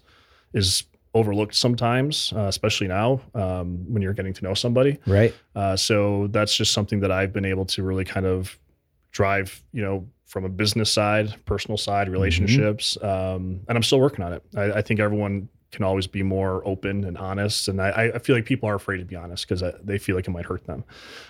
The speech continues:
Speaker 1: Um, and it could sometimes, but I, I, I think at the end of the day,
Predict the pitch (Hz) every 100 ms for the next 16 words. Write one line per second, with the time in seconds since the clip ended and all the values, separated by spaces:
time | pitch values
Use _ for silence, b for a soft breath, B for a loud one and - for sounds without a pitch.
0 | B 101 98 113 113 - - - - 123
1 | 123 107 104 110 110 117 120 - 123 131
2 | 113 117 117 113 107 110 104 98